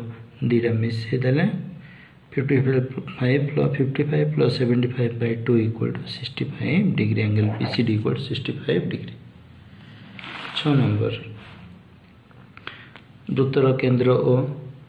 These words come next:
ଏ ବି ହେଉଛି ଗୋଟେ ଚା-, ଓ ପି ଲମ୍ବ ଏ ବି, ଓ ପି ର, ଓ ଏ ବି ର ଛେଦବିନ୍ଦୁ ଡି, ଏ ବି ଦେଲା କେତେ? ଷୋହଳ।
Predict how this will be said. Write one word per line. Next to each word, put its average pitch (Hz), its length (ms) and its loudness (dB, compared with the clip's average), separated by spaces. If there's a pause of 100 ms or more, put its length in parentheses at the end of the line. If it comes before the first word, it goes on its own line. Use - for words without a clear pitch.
(960)
ଏ 117 100 2
ବି 123 120 4
ହେଉଛି 123 240 4
ଗୋଟେ 117 200 4 (100)
ଚା-, 120 260 2 (1200)
ଓ 131 60 4 (220)
ପି 135 120 2 (680)
ଲମ୍ବ 120 400 4
ଏ 113 180 6
ବି, 120 100 -2 (920)
ଓ 135 100 4
ପି 131 220 2
ର, 139 80 4 (240)
ଓ - 120 0
ଏ 123 40 6
ବି 123 140 4
ର 127 120 4
ଛେଦବିନ୍ଦୁ 117 640 2 (140)
ଡି, 117 140 4 (760)
ଏ 117 60 0
ବି 120 140 2
ଦେଲା 120 300 4 (1400)
କେତେ? - 240 -4
ଷୋହଳ। 113 340 4